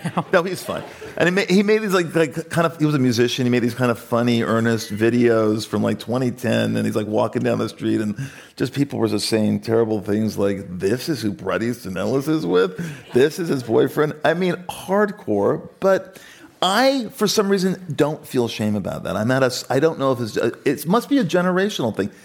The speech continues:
Speaker 2: He feels heavy shame. I don't feel shame about anything, and I don't feel any embarrassment about anything going on with the publication of this book, especially compared to nineteen ninety and nineteen ninety-one.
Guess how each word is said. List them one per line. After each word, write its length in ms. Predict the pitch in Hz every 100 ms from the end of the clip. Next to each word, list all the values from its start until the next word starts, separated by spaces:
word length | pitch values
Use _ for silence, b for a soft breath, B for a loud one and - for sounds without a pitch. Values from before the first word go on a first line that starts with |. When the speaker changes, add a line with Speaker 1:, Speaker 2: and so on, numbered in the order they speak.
| B B
Speaker 2:
He 240 | - 175 170
feels 320 | 180 175 139
heavy 220 | 120 110
shame. 260 | - - -
I 80 | 110
don't 200 | 120 -
feel 140 | 104 98
shame 180 | 95
about 160 | 98 95
anything, 240 | 95 92 78
and 80 |
I 40 | 113
don't 180 | 123 -
feel 160 | 110 -
any 200 | 127 147
embarrassment 760 | 123 107 107 104 101 104 104
about 320 | 95 98 101 B B _ -
anything 760 | 165 180 175 160 104 95 90 95
going 360 | 104 101 101
on 220 | 98 95
with 120 | 98 95
the 60 |
publication 720 | 101 104 110 107 113 117 107
of 120 | 107 98
this 160 | 104
book, 340 | - 120 110 B B -
especially 600 | - - 175 185 - 127
compared 540 | 113 104 - 131 -
to 80 | 147
nineteen 400 | 120 120 117 110
ninety 300 | 110 107 104
and 100 | 98
nineteen 340 | 101 101 107
ninety-one. 580 | 101 98 101 107 113 101